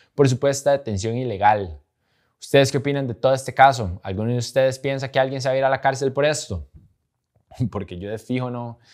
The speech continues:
¿Se acuerdan cuando, <laughs> ¿se acuerdan cuando la semana pasada les dije que la corrupción se refleja de muchas formas? Bueno, esta semana el Poder Judicial confirmó que entre mayo y agosto del dos mil dieciséis,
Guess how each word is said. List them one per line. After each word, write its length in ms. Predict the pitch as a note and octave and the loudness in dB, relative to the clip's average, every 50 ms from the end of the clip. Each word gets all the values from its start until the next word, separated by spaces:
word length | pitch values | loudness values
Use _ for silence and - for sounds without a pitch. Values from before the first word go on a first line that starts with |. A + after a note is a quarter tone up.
| - _ _ _ _ _ _ | -20 _ _ _ _ _ _
¿Se 160 | - - A2 | 0 2 4
acuerdan 380 | - - D3 D3 D3 D#3 D3 | 6 6 6 6 6 2 4
cuando, 180 | - D#3+ D#3+ C#3 A2+ G2+ A2 A#2 A2 - - A#2+ A2 | 4 4 4 4 0 -4 -6 -6 -6 -8 -10 -12 -12
<laughs> 400 | - _ - - - - _ _ | -14 _ -20 -20 -20 -20 _ _
¿se 120 | - B2+ | -2 0
acuerdan 300 | A2+ - C#3 C#3+ D#3 D3 | 4 6 6 6 6 2
cuando 180 | E3 D#3+ D#3+ D#3 | 0 0 0 2
la 100 | D3 C#3 | 0 2
semana 300 | A#2+ B2+ B2+ C#3 D#3 - | 0 0 -2 -2 -2 -2
pasada 320 | C#3+ B2+ - D3 C#3+ D3 | -2 0 2 2 2 2
les 140 | C#3+ C3+ A#2+ | 2 0 -2
dije 200 | B2 C3 C#3 C#3+ | -2 -2 -2 -2
que 80 | - D3+ | 0 0
la 120 | C#3+ C#3 | 0 0
corrupción 420 | C3+ C3 B2 A2 G2 - B2+ C3+ | 0 -4 -6 -6 -8 -8 -8 -8
se 80 | B2 D3 | -8 -6
refleja 440 | C#3 C3 G#2 - C3+ C#3+ C#3+ D3 C#3 | -6 -6 -4 -2 -2 -2 -2 -4 -4
de 40 | C3 | -4
muchas 420 | C3 C3+ C#3+ D3+ D3 - D3+ C#3+ | -2 -2 -2 -2 -2 -2 -4 2
formas? 560 | - E3+ E3+ D#3+ C#3+ A2+ F2 E2 - - - _ _ _ _ _ _ _ _ - | 4 4 4 4 2 -2 -6 -8 -10 -14 -16 _ _ _ _ _ _ _ _ 8
Bueno, 220 | C#3+ D#3 D#3 C#3 | 8 8 8 8
esta 200 | B2 - D#3+ D3 | 4 0 -2 -2
semana 260 | C3+ C#3+ C#3 C#3+ D3+ | -2 -2 -2 -2 -2
el 80 | D#3 C3+ | -4 -2
Poder 240 | - C3 C3+ C3+ C#3+ | -2 0 0 2 2
Judicial 480 | D#3 D3 C3 - - E3 D#3 E3 D#3 | 2 2 2 2 4 4 4 4 0
confirmó 540 | - C#3+ B2+ - B2+ C3 C#3+ D3+ D#3 D#3 - | -4 -6 -4 -4 -4 -2 0 0 -2 -2 -2
que 80 | - C#3 | -4 -6
entre 240 | C3 C3 C3 B2 | -6 -4 -6 -4
mayo 260 | B2 C3 C#3+ D#3 C#3+ C3 | -2 -2 -2 -2 -2 -2
y 20 | |
agosto 380 | B2+ B2 C#3 D3 C#3 - - B2+ | -2 -2 -4 -6 -6 -6 -6 -6
del 140 | A#2 A2 | -4 -4
dos 100 | G#2+ G#2+ | -4 -4
mil 160 | A2+ B2 C#3 D3 | -4 -4 -4 -4
dieciséis, 640 | E3 E3 E3+ E3+ C#3 D#3 D3+ D#3+ D#3 D3+ D3+ - | -4 -4 -4 -2 -2 -2 -2 -2 -4 -6 -8 -12